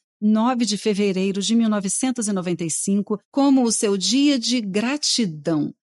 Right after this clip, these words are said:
quando agradece a todos que propiciaram sua mudança, bem como àqueles com quem tem dividido os passos dessa trajetória, pois um de seus aprendizados foi sair de uma visão de privacidade preservada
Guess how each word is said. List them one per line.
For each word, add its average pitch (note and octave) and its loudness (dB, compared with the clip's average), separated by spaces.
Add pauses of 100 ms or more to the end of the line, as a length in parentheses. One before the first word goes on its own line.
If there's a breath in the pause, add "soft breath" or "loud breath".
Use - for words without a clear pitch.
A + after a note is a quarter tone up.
(260)
quando A#3+ 2
agradece G#3+ -2
a F#3 -2
todos C#4+ 0
que D4+ -2
propiciaram G3+ -2
sua G3+ -2
mudança, D#3 -4 (280)
bem A3 0
como G#3+ 0
àqueles F#3 -2
com A#3+ -2
quem F3+ -2
tem F#3+ -2
dividido A3+ -2
os F#3+ -2
passos B3 -4
dessa C4+ -4
trajetória, A#3 -4 (440)
pois D4 2
um C4 4
de A#3 2
seus G#3+ -4
aprendizados F3+ -4
foi A3+ -2
sair A3+ -2
de F3+ -2
uma F#3 0
visão F#3 -2
de F3 -2
privacidade F3+ -4
preservada F#3 -4